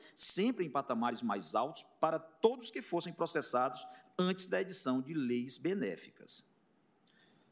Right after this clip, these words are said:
Essa tem sido a orientação do tribunal, conforme se observa na súmula seiscentos e cinquenta e quatro do S T F. A garantia da irretroatividade da lei prevista no artigo quinto, inciso trinta e seis da Constituição da República, não é invocável pela entidade estatal que a tenha ditado.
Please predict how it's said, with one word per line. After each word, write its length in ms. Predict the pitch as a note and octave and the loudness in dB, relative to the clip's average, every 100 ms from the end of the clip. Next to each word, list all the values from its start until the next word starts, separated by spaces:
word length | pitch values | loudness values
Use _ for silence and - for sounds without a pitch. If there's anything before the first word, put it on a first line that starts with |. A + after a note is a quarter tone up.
| _ _ _ | _ _ _
Essa 400 | F#2 G2 - D#3 | 0 2 2 0
tem 200 | D#3+ F3+ | 0 -2
sido 260 | - C#3 D3 | -2 0 0
a 40 | |
orientação 460 | D#3 D#3 D#3 - D#3 | 0 0 -2 0 -4
do 80 | |
tribunal, 520 | D#3+ D#3+ F3 C#3 D3 C3 | -2 -2 2 2 2 0
conforme 420 | A2 - A#2+ B2+ | -4 -4 -2 0
se 80 | C#3 | 0
observa 460 | C3+ - A2+ C3+ | -2 -2 -2 0
na 100 | C#3 | -2
súmula 300 | - B2+ B2+ | 0 0 0
seiscentos 400 | B2 B2+ - C3 | 0 -2 0 -2
e 80 | - | -2
cinquenta 260 | C3+ D3+ D3+ | -2 -4 -2
e 20 | |
quatro 460 | - B2 C3 D#3 - - _ _ | 2 2 2 -6 -16 -20 _ _
do 160 | G2+ A2 | 0 2
S 180 | G2+ - | 2 2
T 80 | E3+ | 2
F. 340 | A#2 A#2 - - - _ _ - | 2 0 -8 -18 -20 _ _ -2
A 60 | G#2+ | 2
garantia 560 | G#2+ G#2+ - C#3 G3 | 2 0 -4 0 0
da 140 | F#3+ G3 | 2 0
irretroatividade 720 | F#3 E3 D#3+ C#3 A#2 A2 A2 | 0 0 -2 -4 0 0 2
da 120 | A2 | 0
lei 200 | G#2 G2+ | 0 -4
prevista 500 | G#2+ G#2 G2 D#3 E3 | -2 -2 0 -4 -2
no 100 | D#3+ | -4
artigo 380 | D#3 - F#3+ G3 | -4 -4 -6 -4
quinto, 320 | - E3 - | 0 0 0
inciso 320 | G#2+ A2+ G#2+ | -2 -2 -4
trinta 260 | - A#2 A2+ | 0 -2 0
e 60 | |
seis 300 | - C3 A#2+ | 0 0 0
da 100 | G2 | -2
Constituição 540 | G#2+ A2 - A2+ - G#2 | -4 -6 -4 -2 -2 0
da 100 | G#2+ | 0
República, 540 | C3+ C3+ D3 E3 F#3+ - - - | 0 0 -2 0 -2 -2 -18 -2
não 320 | D#3 F3+ G3 | 2 2 2
é 80 | E3 | 2
invocável 800 | G#3 D#3 G#3 - F3+ F#3+ F3+ A3+ | 0 0 -2 0 2 2 2 -2
pela 260 | - F#3 | 0 0
entidade 440 | F#3+ F#3+ C#3 C#3 C#3 | 0 -2 2 2 0
estatal 560 | - D3+ - A#2 A#2+ | 0 0 2 2 0
que 80 | - | -2
a 60 | D3 | -4
tenha 300 | - A2 A2+ | 0 0 0
ditado. 480 | C#3 - D#2+ - | -2 -4 -4 -6